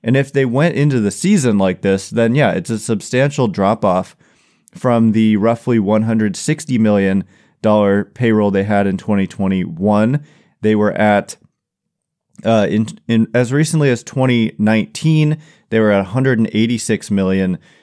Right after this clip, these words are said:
and in twenty eighteen, about two hundred million. So these would be big drop offs. But the thing that I keep saying is the offseason isn't over. I don't understand why we need to judge them for their spending before we know what they're going to spend.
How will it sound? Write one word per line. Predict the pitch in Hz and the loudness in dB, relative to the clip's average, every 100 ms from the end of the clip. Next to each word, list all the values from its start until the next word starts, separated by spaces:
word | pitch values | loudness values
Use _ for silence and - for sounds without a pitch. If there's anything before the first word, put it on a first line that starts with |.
| _ | _
and | 107 | -2
in | 101 | -2
twenty | - 123 113 | 0 -2 0
eighteen, | 104 120 - 117 104 | 0 -2 -2 -2 0
about | 98 92 - | 0 -2 -4
two | - 135 123 | -4 -2 0
hundred | 110 101 87 | 0 0 0
million. | 87 87 80 62 | -2 -2 -4 -8
So | - 110 95 - _ _ _ | -4 -2 -2 -6 _ _ _
these | 135 160 | -4 -2
would | 165 | 0
be | 139 | 0
big | 113 113 117 110 | 0 0 0 0
drop | 92 98 | 0 0
offs. | 131 143 143 | 0 -2 -2
But | 113 104 | -4 -4
the | |
thing | 113 151 | -4 -2
that | 147 113 | 2 2
I | 131 | 0
keep | 143 110 | 0 -4
saying | - 98 95 | -2 -2 0
is | 98 98 - _ _ _ | -2 -4 -8 _ _ _
the | 104 | 0
offseason | 120 180 - 165 156 160 | 2 0 -2 -2 0 2
isn't | 131 151 160 - - | 2 0 -2 -4 -4
over. | 123 185 117 80 - _ _ _ _ - | 0 0 0 -8 -12 _ _ _ _ -4
I | 117 | 0
don't | 151 | 2
understand | 139 131 - 131 120 | 0 -2 -2 0 0
why | 101 107 | 2 2
we | 120 | 2
need | 117 107 | 0 -2
to | - 120 110 98 - _ _ _ _ _ 120 | -2 -2 0 -2 -8 _ _ _ _ _ -14
judge | 90 120 127 147 139 | -2 2 2 2 -2
them | 113 107 110 | 0 2 2
for | 107 - 113 110 | 0 -2 0 2
their | 104 98 | 0 -2
spending | - 127 135 113 95 92 | -2 0 0 2 0 -2
before | 107 - 139 143 | -6 -6 0 0
we | 135 135 | 0 0
know | 120 127 131 | 2 2 2
what | 120 113 | 0 0
they're | 120 120 | 0 0
going | 107 110 123 | 2 0 0
to | 127 | -4
spend. | 127 - 156 101 - | -6 0 0 0 -6